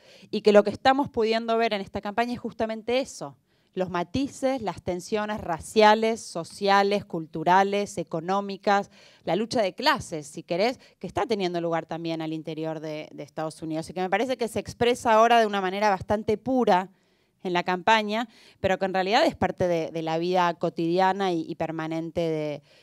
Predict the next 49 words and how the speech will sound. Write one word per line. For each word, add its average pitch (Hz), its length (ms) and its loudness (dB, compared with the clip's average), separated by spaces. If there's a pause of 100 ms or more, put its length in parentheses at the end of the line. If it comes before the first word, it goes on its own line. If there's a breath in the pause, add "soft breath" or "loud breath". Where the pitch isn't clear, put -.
(320 soft breath)
de 175 100 -2
ese 165 160 -2
país. 165 380 0 (300 loud breath)
Cuando 180 240 2
yo 196 160 0
tuve 214 260 8
el, 180 300 -2
el, 170 360 -2
el 175 140 -4
enorme 220 300 4
gusto 233 240 6
de 220 80 8
representar 185 480 2
a 262 40 2
la 220 60 2
Argentina 175 500 -4
en 165 120 -4
Estados 170 400 -4
Unidos, 180 180 0
lo 196 140 6
veía 254 180 4
en 330 80 2
el 233 80 0
Congreso 185 380 0
de 190 60 -2
Estados 175 360 0
Unidos. 190 540 -2 (680 soft breath)
Veía 233 520 6
en 180 240 0
los 165 120 -2
representantes 196 1040 0 (200 loud breath)
que 190 80 -4
si 247 100 -2
bien 294 200 6
todos 294 200 6
tienen 240 220 6
cosas 233 280 -2
en 180 140 -6
común, 208 560 2 (320)
en 247 80 -4
particular, 190 420 0
por 226 80 -2
ejemplo, 214 220 -6
en 196 40 -2
la 190 80 -4
Cámara 190 280 2
de 180 60 4
Diputados, 175 600 0
¿no? 233 380 -4